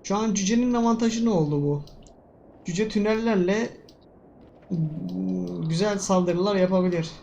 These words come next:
Ben cücenin yerinde olsam dört tane birliği içine doldururum. Tam bana saldırıya geldiğinde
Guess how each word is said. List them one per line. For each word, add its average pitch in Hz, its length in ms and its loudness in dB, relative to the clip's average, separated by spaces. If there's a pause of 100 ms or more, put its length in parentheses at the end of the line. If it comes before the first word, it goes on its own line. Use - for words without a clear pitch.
(1120)
Ben 196 200 0
cücenin 190 360 2
yerinde 180 380 2
olsam 175 420 -2 (1800)
dört 196 220 4
tane 175 280 2
birliği 175 260 2
içine 170 320 0
doldururum. 160 560 0 (1500)
Tam 202 180 2
bana 185 180 4
saldırıya 175 460 4
geldiğinde 165 680 2